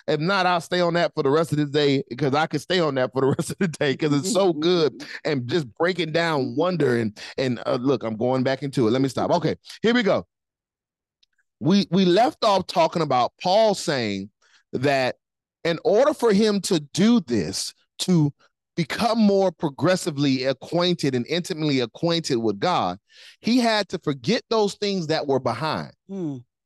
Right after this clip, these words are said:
Speaker 1: And he said, and he, and he says it like this, and I love the fact that he said it like this. Let me read it out of you, out of the Bible, verse thirteen in the King James Version. It says, "Brethren,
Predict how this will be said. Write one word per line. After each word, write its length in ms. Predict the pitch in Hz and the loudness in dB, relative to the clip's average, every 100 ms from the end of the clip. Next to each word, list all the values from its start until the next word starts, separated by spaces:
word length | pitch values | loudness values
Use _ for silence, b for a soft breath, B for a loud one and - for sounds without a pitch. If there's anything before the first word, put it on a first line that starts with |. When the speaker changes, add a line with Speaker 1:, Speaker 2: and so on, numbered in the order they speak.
| - B 262 | -20 B -2
Speaker 1:
And 120 | 370 170 | 0 2
he 80 | |
said, 240 | 185 220 185 | 2 0 0
and 120 | 196 | 0
he, 160 | 185 - | 0 0
and 260 | 175 180 208 | 0 2 2
he 60 | |
says 240 | 185 262 220 | 2 2 4
it 40 | |
like 180 | 190 170 | 2 2
this, 120 | 151 | 0
and 80 | 156 | 0
I 60 | |
love 320 | 156 165 208 165 | 0 2 0 0
the 80 | |
fact 180 | 151 143 | -2 0
that 80 | 131 | 0
he 60 | 120 | 0
said 140 | 123 | 2
it 40 | 123 | 2
like 180 | 117 | 2
this. 120 | 117 117 | 2 0
Let 80 | |
me 80 | 151 | 0
read 240 | 147 147 135 | 2 2 2
it 40 | |
out 120 | 123 | 2
of 60 | 117 | 2
you, 180 | 107 104 b b | 0 0 b b
out 140 | 139 120 | -2 -2
of 60 | |
the 40 | 110 | 0
Bible, 380 | 127 120 107 | 0 0 0
verse 220 | 101 139 - | 0 0 0
thirteen 500 | 135 120 156 127 113 | -2 -2 0 0 0
in 140 | 127 | -2
the 60 | 113 | -2
King 300 | 139 123 110 | -2 0 2
James 280 | 120 120 | 0 0
Version. 280 | 101 104 98 | 0 0 0
It 80 | 104 | -2
says, 300 | 110 104 98 _ B B | -2 -2 -2 _ B B
"Brethren, 520 | - 202 220 233 233 | 0 2 2 2 0